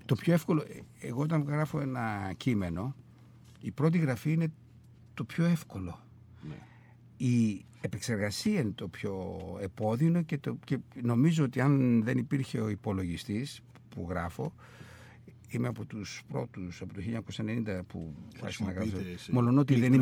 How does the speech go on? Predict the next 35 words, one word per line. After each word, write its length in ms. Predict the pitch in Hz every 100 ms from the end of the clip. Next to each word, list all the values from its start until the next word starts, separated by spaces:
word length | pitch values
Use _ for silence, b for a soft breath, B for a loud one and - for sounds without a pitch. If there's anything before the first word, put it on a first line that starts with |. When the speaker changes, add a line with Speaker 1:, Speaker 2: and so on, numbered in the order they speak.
| 127
Speaker 1:
είμαι 40 |
λάτρης 500 | 117 113 98 92 82
σε 200 | - -
αυτό 120 | 90
το 40 | 98
πράγμα, 180 | 104 104
δεν 120 | 104
ξέρω 180 | 110 107
καθόλου 380 | 98 113 101
διαδίκτυο, 520 | 98 98 87 92 90 101
δεν, 180 | 107 104 104 107
καθόλου. 420 | - 110 123 101 113
Speaker 2:
Ναι. 80 | - B B B B -
Speaker 1:
Το 80 | -
χρησιμοποιώ 480 | 110 127 127 131 139
σαν 440 | 139 135 120 117
μια 120 | 117
εξελιγμένη 540 | 117 - 117 110 120 117
γραφομηχανή, 840 | 110 98 104 85 90 95 143 165 - B
μορφή 500 | - 113 131 113 101
γραφομηχανής. 760 | 95 95 - 95 90 98 170 170 B B B B -
Ε, 400 | 147 131 131 123 -
είναι 200 | 160 180
η 40 | 175
επεξεργασία. 800 | 156 - 139 135 - 117 82 - - B B B B B B - - - - -
Θυμάμαι 340 | - 120 156 180
μια 120 | 180
φορά 180 | 151 165
είχα 140 | 147
πάει 140 | 151 143
σε 120 | -
έναν 300 | 135 117 107
φίλο 260 | - 131 113
μου 480 | 101 92 87 87 90
λογοτέχνη 760 | 98 90 87 101 - 139 160